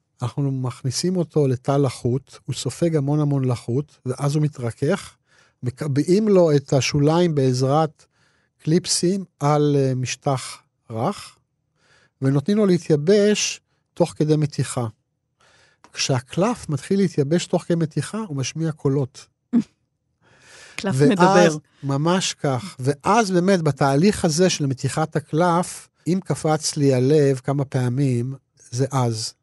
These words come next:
Speaker 1: הבעיה תמיד בתהליך הזה, שאם המתיחה היא חזקה מדי, שהקלף
Speaker 2: הוא עלול להיקרע.
Speaker 1: לא ייקרע. במתיחות הראשונות, אני התרוצצתי כמו סביבון, סביב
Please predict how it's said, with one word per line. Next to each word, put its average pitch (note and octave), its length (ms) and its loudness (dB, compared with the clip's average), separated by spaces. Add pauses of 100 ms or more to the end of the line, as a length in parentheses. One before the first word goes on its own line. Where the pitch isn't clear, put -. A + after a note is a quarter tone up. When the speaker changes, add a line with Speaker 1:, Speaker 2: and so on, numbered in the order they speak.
(260)
Speaker 1:
הבעיה C#3 480 2
תמיד G3+ 280 -2
בתהליך F3 500 0
הזה, D3 300 2
שאם D#3+ 300 -2
המתיחה D3+ 380 -4
היא G#3 120 2
חזקה D3+ 440 0
מדי, D3+ 340 2
שהקלף C#3+ 320 -2
Speaker 2:
הוא E3 80 4
עלול E3 200 2
להיקרע. G3 480 -4 (220)
Speaker 1:
לא D#3 120 6
ייקרע. D#3+ 460 2 (260)
במתיחות C3 1400 -2
הראשונות, E3+ 680 2
אני C#3+ 160 2
התרוצצתי D#3 720 -2
כמו D3+ 840 2
סביבון, D3 600 0
סביב D3 460 2